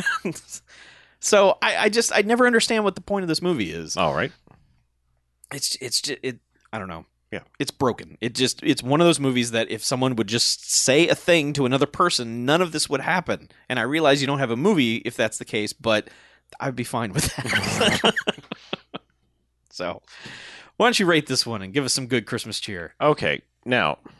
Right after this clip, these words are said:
Speaker 2: I have some caveats attached to this one.
Speaker 1: All right.
Speaker 2: I'm going to give it one bag
Speaker 1: All right,
Speaker 2: because
Speaker 1: sir.
Speaker 2: I'm still saying you probably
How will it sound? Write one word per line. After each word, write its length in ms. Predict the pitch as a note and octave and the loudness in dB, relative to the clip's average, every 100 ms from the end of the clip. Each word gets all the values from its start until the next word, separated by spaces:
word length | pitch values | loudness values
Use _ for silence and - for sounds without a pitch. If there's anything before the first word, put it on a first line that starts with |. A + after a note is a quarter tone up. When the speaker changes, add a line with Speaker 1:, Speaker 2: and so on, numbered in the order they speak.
| - _ _ _ _ _ | -20 _ _ _ _ _
Speaker 2:
I 80 | F2 | -4
have 140 | B2 B2 | -2 -2
some 140 | A2+ | -4
caveats 720 | G#2 A#2+ F#2+ E2+ D#2 - - - | 0 0 2 0 0 -4 -6 -6
attached 400 | G2+ A#2 F2 - | -4 -2 -2 -4
to 80 | F2 | -8
this 200 | D#2+ - | -8 -8
one. 200 | D2 E2 | -10 -6
Speaker 1:
All 60 | |
right. 280 | B2 B2+ D3+ - | -2 -2 -4 -4
Speaker 2:
I'm 160 | - C3+ | 0 2
going 240 | D#3+ E3 D#3 | 4 4 4
to 40 | |
give 200 | C#3+ C#3 | 4 4
it 100 | F#2 | 2
one 240 | F2+ G2+ F#2 | 2 2 2
bag 380 | F#2+ C#2+ C#2 | 2 2 -2
Speaker 1:
All 140 | E2+ E2+ | -6 -8
right, 80 | E2 | -4
Speaker 2:
because 260 | A2+ A#2 | 0 2
Speaker 1:
sir. 60 | A2+ | 2
Speaker 2:
I'm 100 | A2+ | 2
still 260 | - D#3+ C3 | 4 4 4
saying 480 | B2+ A2 F#2 F2 D2+ | 4 4 2 -2 -8
you 100 | F2 _ _ | -12 _ _
probably 540 | - F#2+ E2+ F#2 F2 | 0 0 2 -2 -2